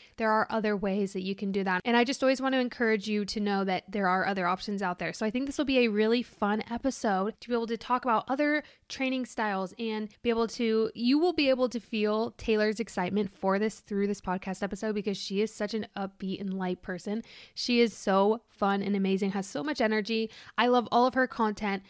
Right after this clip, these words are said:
So I'm really excited to have her on the podcast today, and I know you guys are gonna love today's episode as well. But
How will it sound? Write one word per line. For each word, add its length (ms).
So 100
I'm 140
really 200
excited 340
to 60
have 300
her 280
on 260
the 80
podcast 560
today, 320
and 100
I 60
know 100
you 160
guys 240
are 60
gonna 200
love 300
today's 260
episode 400
as 140
well. 240
But 220